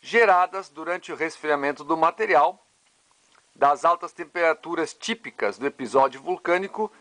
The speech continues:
para a temperatura ambiente. Então aqui no caso temos um, no cruzamento temos um exemplo bem desenvolvido disso, anicóis cruzados, não temos nada a observar.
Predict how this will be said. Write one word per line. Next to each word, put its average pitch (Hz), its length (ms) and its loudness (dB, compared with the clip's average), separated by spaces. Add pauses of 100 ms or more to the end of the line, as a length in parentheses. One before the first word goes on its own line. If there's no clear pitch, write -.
(380)
para 170 240 2
a - 20 -8
temperatura 131 600 -8
ambiente. 95 520 -16 (240)
Então 196 160 0
aqui 208 360 0
no 226 120 0
caso 196 420 2
temos 180 420 -6
um, 165 180 -6 (800)
no 143 120 -6
cruzamento 170 640 0
temos 156 480 -4
um 160 320 0
exemplo 135 540 0
bem 196 300 2
desenvolvido 127 760 -6
disso, 156 440 -8 (540)
anicóis 165 600 0
cruzados, 147 920 -2 (360)
não 151 220 0
temos 139 420 -4
nada 135 320 0
a - 160 -4
observar. 190 640 -2